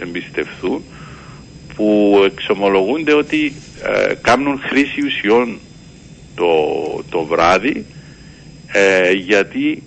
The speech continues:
ε, δεν μπορούν αλλιώς να κοιμηθούν, καθώς σκέφτονται το τι θα του-, τους συμβεί την επόμενη μέρα στο χώρο εργασίας. Φανταστείτε πόσο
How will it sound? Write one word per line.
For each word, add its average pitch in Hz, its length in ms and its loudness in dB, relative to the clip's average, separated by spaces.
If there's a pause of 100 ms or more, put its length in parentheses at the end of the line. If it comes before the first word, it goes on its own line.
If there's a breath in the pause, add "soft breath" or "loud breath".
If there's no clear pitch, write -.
(200)
ε, 104 100 -10 (1040)
δεν 123 160 4
μπορούν 131 300 4
αλλιώς 120 420 0
να 123 120 -6
κοιμηθούν, 117 640 -6 (360)
καθώς 92 320 0
σκέφτονται 120 500 -2
το 101 160 -2
τι 104 120 -6
θα 95 180 -4
του-, 113 160 -8 (160)
τους 117 200 -8
συμβεί 98 480 -2 (460)
την 98 140 -4
επόμενη 107 380 2
μέρα 101 220 0
στο - 160 -4
χώρο 101 220 2
εργασίας. 78 480 -2 (540)
Φανταστείτε 95 420 -2
πόσο 120 360 -2